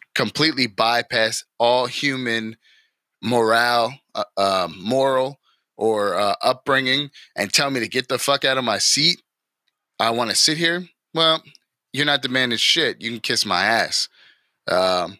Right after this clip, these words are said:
so no. Yes and no. Uh, so what else do we have? We have Walmart. They're getting rid of all of the meters and the greeters. You know, you come in the store and you usually have a special needs person up there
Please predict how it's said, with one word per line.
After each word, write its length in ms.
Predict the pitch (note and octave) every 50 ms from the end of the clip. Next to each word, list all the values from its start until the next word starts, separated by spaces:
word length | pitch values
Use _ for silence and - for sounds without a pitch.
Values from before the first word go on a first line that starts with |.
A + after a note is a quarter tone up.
| _ _ _
so 240 | - - C#3 C3 B2+
no. 400 | C3+ C#3 C3+ A#2 G2+ E2+ - - _ _ _ _ _ _ _ _ _ _ _ _
Yes 360 | - B2 C#3 D3+ D#3+ D#3 - A#2+
and 320 | A#2 B2+ C3 B2 A2 G#2
no. 220 | F#2 E2 D2+ D#2 E2+ - _ _ _ _ _ _ _ _ _ _ _ -
Uh, 300 | A2+ A2+ A#2 A#2 A#2 A2+
so 180 | - - C#3+
what 200 | C#3+ C#3+ E3+ F3+
else 160 | F#3 F#3+ F3+
do 80 | - F#3+
we 100 | F3 F3
have? 220 | F3 F3 F3 E3+ E3+
We 80 | F3
have 160 | F3+ F#3 E3+ D3+
Walmart. 580 | D3+ E3 F3 F3 F3 F3 F3 F3 F3 F3 - - - - - - _ _
They're 100 | E3+ E3+
getting 300 | F#3+ A#3+ B3+ A#3 G3 F3+
rid 180 | F3 F#3 F#3+ F3+
of 160 | F3 D3 C#3
all 220 | D#3+ D#3+ E3 E3
of 100 | D#3+ D3
the 80 | C#3 C3
meters 480 | B2 B2+ C#3 D3 D#3+ D#3 D#3 D3+ - -
and 120 | C3+ B2
the 40 | G#2+
greeters. 680 | - - G#2 A#2+ C3 C#3 C#3+ C#3 C3+ C#3 - - - - _ _ _ _ _ _ _ _ _ _ _ _ _ _ _ _ _ _ _ _ _ - - _ - - - -
You 80 | - B2+
know, 100 | C#3 C#3
you 140 | C3+ B2+ A#2+
come 200 | - D3+ C#3+ C#3
in 60 | C3+
the 80 | C3 A#2+
store 300 | - - C#3+ C3+ C3 C3
and 100 | C3+ C#3
you 80 | C#3+
usually 360 | D3+ D#3 D#3 D#3 - D3 C#3
have 160 | C3+ C3+ B2+ A#2
a 60 | A#2
special 380 | - - - C#3 C3+ - C#3
needs 320 | C3+ B2+ C3 C3+ C3+ B2 -
person 500 | - - C#3+ C#3 - - - C#3+ C3+ C3
up 200 | B2+ B2 - -
there 460 | B2+ B2 B2+ B2+ B2 A#2+ A#2+ A#2+